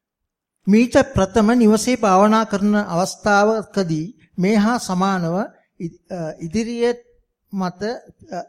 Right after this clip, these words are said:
ඉදිරියටද පිසු-, පිටුපසින්ද වේගයෙන් සැලවීමට පටන්ගත් අතර එය නවතාගත හැකි වූයේ භාවනාව නැවැත්වීමෙන් පමණි.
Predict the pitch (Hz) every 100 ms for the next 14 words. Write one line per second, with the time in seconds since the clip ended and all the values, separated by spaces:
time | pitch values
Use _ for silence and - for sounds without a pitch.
0 | - - _ _ _ 185 175 208 214 220
1 | 220 208 170 214 196 - 208 208 180 190
2 | 196 185 196 - 185 170 175 214 190 208
3 | 190 226 262 202 180 196 190 214 175 175
4 | 175 170 165 151 156 214 156 180 - _
5 | _ _ _ 202 202 226 208 185 190 240
6 | 233 208 202 185 185 208 214 170 196 190
7 | 180 180 180 196 208 180 175 180 175 175
8 | 202 196 220 175